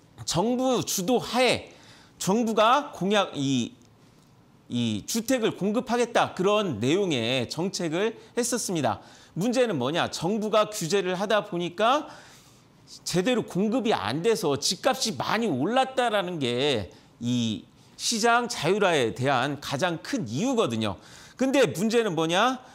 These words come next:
이 정책들이 실질적으로는 여태까지 부동산 활성화를 하던 정책이었습니다.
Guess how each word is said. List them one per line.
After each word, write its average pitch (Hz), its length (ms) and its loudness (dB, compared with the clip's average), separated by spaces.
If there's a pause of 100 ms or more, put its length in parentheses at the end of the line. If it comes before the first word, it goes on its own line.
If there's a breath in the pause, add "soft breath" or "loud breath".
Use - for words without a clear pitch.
(480 loud breath)
이 180 420 2
정책들이 208 640 -2
실질적으로는 196 1400 -2
여태까지 180 800 0
부동산 190 500 -4
활성화를 247 720 -2
하던 185 420 -4
정책이었습니다. 139 920 -4